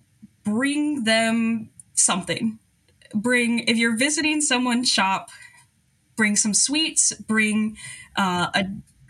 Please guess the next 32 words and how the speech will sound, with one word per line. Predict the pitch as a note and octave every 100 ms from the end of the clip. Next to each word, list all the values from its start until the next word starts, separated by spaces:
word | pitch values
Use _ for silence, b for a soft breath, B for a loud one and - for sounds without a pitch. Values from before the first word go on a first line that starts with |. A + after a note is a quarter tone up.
| -
a | G3+ F3+ - _ _ _ _ _ G3
alcoholic | A3 A3 A3+ G#3 G3
beverage, | A3 A3+ C4 C4+
should | C4+ - A#3+ A3
they | A3+ A3 A3 A3
be | - A3+ A3+ G3+ - -
who, | - A#3
one | G#3 G#3 G#3+ A3+
who | A3 A#3 G3+
partakes, | - G#3 - A#3 D4+ - - - B B B B -
uh, | G3+ G3
in | A3+
the | A3+
drink, | A3 B3 D#4 -
and | G#3 G3+ G#3 A#3+ - - _ _ _ _ _ _ -
pick | D4 C#4+
people | - C4+ C4 A3+ A#3
who | - A#3 A3+ A3+ A3+ A3+ B B B B _ _ _ - - _ -
you | A3
can | B3 A#3+
communicate | A#3+ A3 G3+ G3 C#4+ -
well | F3+ C#3
with. | A#2+ - - - - _ _ _ _ _ _ _ -
Make | A3 A#3 A3+
sure | - A#3 A3+
that | A3
boundaries | - G3 G3+ A3 G#3
are | G#3
put | A3
in | G3 G3+
place | G#3+ F#3 A3
beforehand | - G3 D3 C#3 G#3+ A3 D4